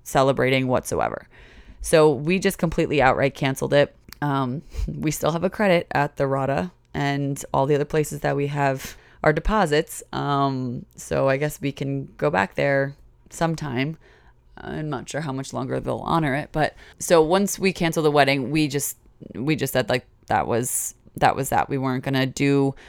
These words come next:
a little ceremony here. We weren't gonna have a party here.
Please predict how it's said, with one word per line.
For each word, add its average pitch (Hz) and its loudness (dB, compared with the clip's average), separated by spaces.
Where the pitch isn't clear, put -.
a 151 2
little 131 6
ceremony 135 2
here. 170 4
We 156 4
weren't 135 -2
gonna 143 0
have 131 2
a 123 -2
party 127 6
here. 143 0